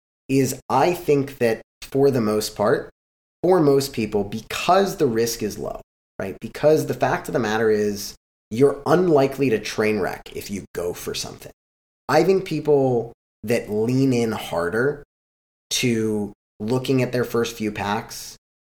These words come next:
uh, you know, seeing a card and going, "I think this card is insane. I'm just gonna treat it like this is what I got. This is my deck." I think people would win more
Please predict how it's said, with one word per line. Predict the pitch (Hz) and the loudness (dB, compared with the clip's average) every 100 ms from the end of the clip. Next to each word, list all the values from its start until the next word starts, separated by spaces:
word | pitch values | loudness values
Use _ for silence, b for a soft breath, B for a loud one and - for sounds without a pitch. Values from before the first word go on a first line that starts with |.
| _ - | _ -8
uh, | 110 | -6
you | 117 110 117 | -4 -2 -2
know, | 101 | -2
seeing | - 135 127 | 0 0 0
a | |
card | - 117 120 | 2 2 2
and | |
going, | 113 110 104 | 0 0 -2
"I | 104 123 | -4 -2
think | 127 123 120 | -2 -4 -2
this | 110 | -4
card | - 110 110 | -2 -2 0
is | 104 | -2
insane. | 101 98 107 110 107 - | -4 -4 -2 -2 -4 -4
I'm | 117 110 | -2 -2
just | 117 | -2
gonna | 113 101 | -2 -4
treat | - - 139 120 | -6 -2 0 2
it | 117 | 0
like | 117 110 - - _ _ | -2 -4 -6 -20 _ _
this | 135 127 | -2 -2
is | 117 | -2
what | 110 107 | 0 0
I | |
got. | 101 101 110 - | 0 0 -2 -4
This | 113 107 | -6 -6
is | 101 | -4
my | 101 | -6
deck." | 92 98 139 - _ _ _ _ - | -4 -6 -6 -10 _ _ _ _ 2
I | 147 | 4
think | 147 | 4
people | 135 117 | 2 2
would | 107 | 0
win | 87 92 | -2 -8
more | 69 | -10